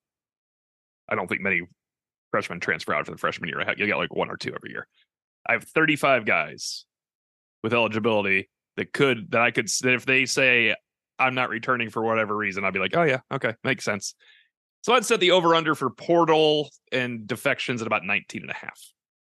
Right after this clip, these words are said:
That would include a guy like, um,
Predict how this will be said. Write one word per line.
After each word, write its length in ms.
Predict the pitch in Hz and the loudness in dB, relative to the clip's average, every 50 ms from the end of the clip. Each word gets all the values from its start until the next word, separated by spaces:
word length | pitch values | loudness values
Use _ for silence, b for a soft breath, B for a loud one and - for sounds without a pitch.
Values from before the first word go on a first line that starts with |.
| _ _ _ _ _ _ _ _ _ _ _ _ _ _ _ _ | _ _ _ _ _ _ _ _ _ _ _ _ _ _ _ _
That 80 | - 226 | 6 6
would 100 | 220 196 | 6 6
include 360 | 175 151 - - 180 165 147 | 4 2 4 6 8 8 8
a 40 | 143 | 6
guy 280 | 123 139 131 123 123 120 | 4 4 4 4 4 4
like, 520 | 117 120 117 107 101 98 - - - - _ _ _ _ _ _ _ _ _ _ _ _ _ _ _ _ _ _ _ _ _ _ _ _ _ _ _ _ _ _ | 2 2 2 2 0 -2 -4 -8 -16 -20 _ _ _ _ _ _ _ _ _ _ _ _ _ _ _ _ _ _ _ _ _ _ _ _ _ _ _ _ _ _
um, 480 | - 113 110 104 98 98 95 92 95 - | -2 0 2 2 0 -2 -4 -6 -12 -16